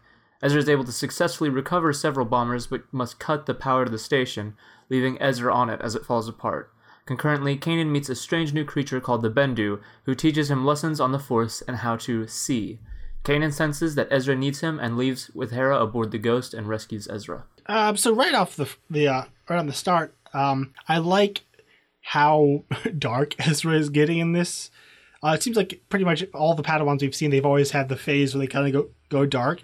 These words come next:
Speaker 2: And I like how it's shown here, um, where we have Kanan was obviously blinded in, uh, the, the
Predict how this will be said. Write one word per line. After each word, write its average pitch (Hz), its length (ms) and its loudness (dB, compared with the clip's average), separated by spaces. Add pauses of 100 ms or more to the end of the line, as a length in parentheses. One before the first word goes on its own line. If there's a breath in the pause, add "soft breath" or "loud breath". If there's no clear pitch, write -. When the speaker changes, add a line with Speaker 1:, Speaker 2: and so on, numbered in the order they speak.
(360 loud breath)
Speaker 2:
And 170 80 2
I 165 60 4
like 220 260 2
how 180 180 2
it's 147 100 -2
shown 165 360 2
here, 131 380 -2
um, 131 320 -4
where 160 120 -4
we 151 100 0
have 147 300 0 (260 loud breath)
Kanan 190 560 4 (680 soft breath)
was 156 180 2
obviously 156 400 2
blinded 143 720 4
in, 135 180 -2
uh, 131 160 0
the, 139 280 -2
the 135 320 -2